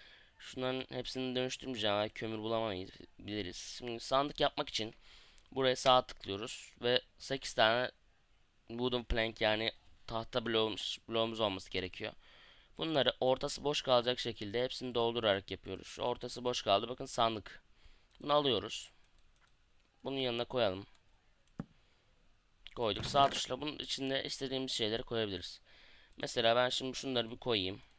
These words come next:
Hepsini bir koyalım. Tabi bu düzensiz oldu. Ben kendi normal oynadığım survival'da bayağı düzenli yapıyorum bu işi. Şimdi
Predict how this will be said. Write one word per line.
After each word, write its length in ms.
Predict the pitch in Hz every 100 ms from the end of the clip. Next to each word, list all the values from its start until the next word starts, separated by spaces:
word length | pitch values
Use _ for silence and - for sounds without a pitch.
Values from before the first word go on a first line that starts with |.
| _ _ -
Hepsini 400 | - 104 - 107
bir 40 | 104
koyalım. 420 | 120 107 90 98 - - _ _ _ _ _ _ _ _ _ _ _ _ -
Tabi 140 | 110
bu 120 | 117
düzensiz 460 | 120 117 123 123 -
oldu. 260 | 107 95 101
Ben 200 | 110 104 - - - - - -
kendi 360 | - 113 120
normal 400 | 113 117 123 123 - - 113
oynadığım 400 | 117 117 120 123
survival'da 760 | 123 117 123 123 110 117 127
bayağı 260 | 120 117 120
düzenli 360 | 113 117 117
yapıyorum 340 | 104 98 87 90
bu 60 |
işi. 360 | 90 - 123 135 - - - - - - - - - - - - - - - - - - - - - - -
Şimdi 420 | - 160 147 156